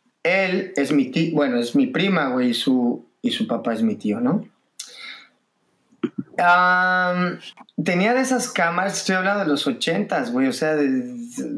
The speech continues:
ochenta y seis, ochenta y siete, ochenta y ocho, eran unas cámaras grandes de video, güey. Entonces él, él se la ponía aquí, y todo el tiempo tiene videos de todos. Debe tener video de él, de,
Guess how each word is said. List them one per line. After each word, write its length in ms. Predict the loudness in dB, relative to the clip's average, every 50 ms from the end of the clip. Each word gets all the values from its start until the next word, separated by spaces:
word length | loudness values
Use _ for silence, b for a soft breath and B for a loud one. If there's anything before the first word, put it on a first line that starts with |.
| -8 -8 -10 -8
ochenta 400 | -6 -2 0 0 0 0 0 -2
y 80 | -2 -2
seis, 560 | -2 -2 0 0 0 0 0 0 0 0 0
ochenta 520 | -2 -2 0 0 2 2 0 0 0 -2
y 80 | -2 -2
siete, 640 | -2 0 0 2 2 0 0 -2 -2 0 0 2 2
ochenta 480 | 2 0 0 0 0 -2 0 0 0 0
y 80 | 0
ocho, 220 | 0 0 0 0 0
eran 100 | 0 0
unas 160 | -2 -2 -2
cámaras 420 | -4 -2 -2 0 0 0 -2 -2
grandes 480 | -2 -2 -2 -2 -2 0 0 0 0 0
de 80 | 0
video, 400 | -2 0 0 2 2 2 2 0
güey. 160 | -2 -4 -10 -12 b b b b b b b b
Entonces 320 | -4 -2 0 2 2 2
él, 260 | 2 2 0 -2 -2 -2
él 100 | 0 0
se 100 | 2 0
la 160 | 0 0 0
ponía 300 | 0 0 2 2 2 0
aquí, 240 | 0 0 0 0 0 0 -2 -4 _ _ _ _ _ _ 0
y 100 | 0 0
todo 180 | 0 0 0 0
el 140 | 0 0
tiempo 320 | 0 0 2 2 2 0 0
tiene 220 | 0 0 2 2
videos 320 | 4 4 4 4 2 2 2
de 100 | 0 -2
todos. 680 | -2 -4 -2 -2 0 0 0 0 0 -2 -6 -14 -18 _ -12 -12 -12 -12 _
Debe 260 | -2 0 2 2 2
tener 300 | 2 0 0 0 0 0
video 340 | 2 2 2 2 2 2 2
de 160 | 2 2 2
él, 120 | 2 2 4
de, 280 | 4 2 2 0 -2